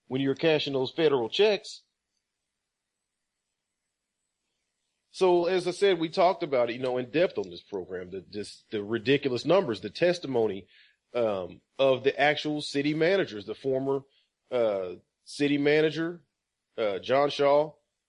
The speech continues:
the, uh, now, well, soon to be former police chief, Tom Jackson,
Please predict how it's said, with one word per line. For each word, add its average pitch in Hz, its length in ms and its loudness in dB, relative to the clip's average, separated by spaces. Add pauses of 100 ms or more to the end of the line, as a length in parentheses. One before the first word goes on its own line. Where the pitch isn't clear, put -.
(200)
the, 117 220 -2
uh, 104 260 0
now, 123 400 0
well, 107 180 -6
soon 143 260 -2
to 135 60 -6
be 127 160 -6
former 139 480 0 (1200)
police 123 320 -4
chief, 151 540 -6 (960)
Tom 127 260 -2
Jackson, 151 560 0